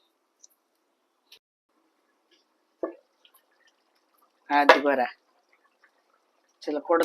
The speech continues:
దుంప వంకాయ పులుసు. ఇది పెట్టిన పేరు. అది పెండలం మామిడికాయ, చిలకడ దుంప వంకాయ పులుసు, తోటకూర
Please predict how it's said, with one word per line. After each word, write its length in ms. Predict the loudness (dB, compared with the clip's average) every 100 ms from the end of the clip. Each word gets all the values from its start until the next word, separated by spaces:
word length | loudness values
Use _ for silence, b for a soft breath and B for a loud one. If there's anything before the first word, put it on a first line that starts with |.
| 0
దుంప 240 | 0 2 4 6
వంకాయ 340 | 4 4 0 0
పులుసు. 340 | -6 -8 -12 -20 _ _ _ _ _ _ -8
ఇది 120 | -6 -2 0
పెట్టిన 320 | 0 -2 -4 4
పేరు. 260 | 6 6 4 _ _ _ _ _ _ _ _ _ -4 0
అది 200 | 0 -2 -14 -20 -20 -20 -20 -20 _ _ _ _ _ _ _ _ -4
పెండలం 360 | -2 4 6 8
మామిడికాయ, 480 | 8 8 6 4 6 4 2
చిలకడ 280 | -2 -2 -2
దుంప 160 | 0 2 2
వంకాయ 240 | 4 0 0
పులుసు, 280 | -2 -2 -2 0 2
తోటకూర 480 | 4 4 2 0